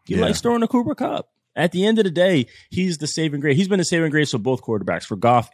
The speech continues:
Speaker 1: and Matt Stafford. And
Speaker 2: Yes.
Speaker 1: so, but it also comes down to McVay designs things that does, you know, mess with your rules a little bit. But you have to stick to your rules. If you stay where you are, it's gonna help.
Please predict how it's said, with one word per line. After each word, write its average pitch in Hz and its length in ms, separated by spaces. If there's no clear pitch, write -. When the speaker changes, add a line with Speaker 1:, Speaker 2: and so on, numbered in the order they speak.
Speaker 1:
and 107 180
Matt 90 160
Stafford. - 360
And 117 120
Speaker 2:
Yes. 85 100
Speaker 1:
so, 117 400
but 127 160
it 120 60
also 151 260
comes 135 220
down 120 220
to 110 380
McVay 127 540
designs 117 480
things 110 320
that 101 180
does, 110 380
you 165 100
know, 127 160
mess 117 240
with 131 80
your 139 120
rules 180 280
a - 20
little 113 140
bit. 95 260
But 180 400
you 120 140
have 139 180
to 127 120
stick - 440
to - 140
your 117 240
rules. 110 320
If 98 100
you 120 80
stay 123 320
where 143 200
you 139 240
are, 90 360
it's 208 200
gonna 113 240
help. 120 380